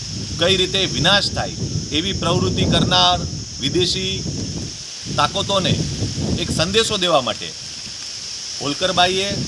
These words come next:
દરેકે દરેક મંદિરનું જર્વ-, જીર્ણોદ્ધાર કર્યું અને મહિલાઓને એક પ્રેરણા સ્વરૂપ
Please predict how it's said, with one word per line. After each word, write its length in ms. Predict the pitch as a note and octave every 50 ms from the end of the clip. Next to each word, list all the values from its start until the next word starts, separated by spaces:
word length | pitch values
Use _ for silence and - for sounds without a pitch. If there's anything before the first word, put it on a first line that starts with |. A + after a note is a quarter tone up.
| - - - - - - - - - -
દરેકે 380 | D3+ F#3+ A#3+ C4 C4+ - B3+ A#3+
દરેક 240 | A3 A3+ A#3 A3 G3
મંદિરનું 440 | G3+ G#3 G3+ G3 G3+ F#3+ G#3 G3 D3+
જર્વ-, 260 | E3+ F3 F#3 G3 F#3+ - -
જીર્ણોદ્ધાર 420 | - D#3+ F3 G3+ G3 F3+ F#3 F#3 F#3 - -
કર્યું 320 | - F#3 F#3 F3+ - - - - - - - - - - - - - -
અને 240 | D#3 D#3 E3+ F#3 G3 G3+ G3+ F#3+ - - - - - - - - - - - - - - -
મહિલાઓને 1300 | C#3+ D#3+ E3+ F#3 G3 F#3+ F#3+ F#3+ F#3+ F#3 - F#3 - - - - - - - - - - - - C#3+ E3
એક 180 | G3 G3+ - - -
પ્રેરણા 360 | E3 F3+ G3 G#3 A3 G#3 G3+
સ્વરૂપ 240 | - F3 D#3 B2+ -